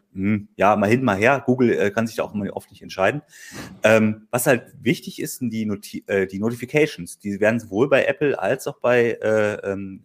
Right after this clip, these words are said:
Android, ähm, bei Google überarbeitet. Äh, sie sind halt, sie werden feingliedriger, die werden weniger nervig. Das heißt, du kannst sch-, äh, einstellen, wann sie dich nerven sollen. Zum Beispiel bei,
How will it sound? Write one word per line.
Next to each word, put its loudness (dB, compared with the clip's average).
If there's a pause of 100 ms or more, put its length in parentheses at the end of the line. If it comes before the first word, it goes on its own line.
(120)
Android, -2 (460)
ähm, -2 (280)
bei -2
Google 2
überarbeitet. 2 (460)
Äh, -6
sie -10
sind -6
halt, 0
sie -12
werden 2
feingliedriger, 0
die -6
werden 0
weniger 0
nervig. 0
Das -10
heißt, -6
du -10
kannst -10
sch-, -14
äh, -10
einstellen, -2
wann 2
sie -2
dich -10
nerven -2
sollen. -2
Zum -12
Beispiel -6
bei, -8